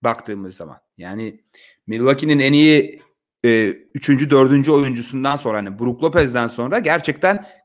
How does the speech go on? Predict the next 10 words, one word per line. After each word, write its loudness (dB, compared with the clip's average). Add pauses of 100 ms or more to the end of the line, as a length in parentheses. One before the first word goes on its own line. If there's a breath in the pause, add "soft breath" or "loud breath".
kalite -2
olarak 2
da -8
derinlik 2
açısından -4
da -4
sıkıntılar -2
yaşayan -2
bir -16
takım -20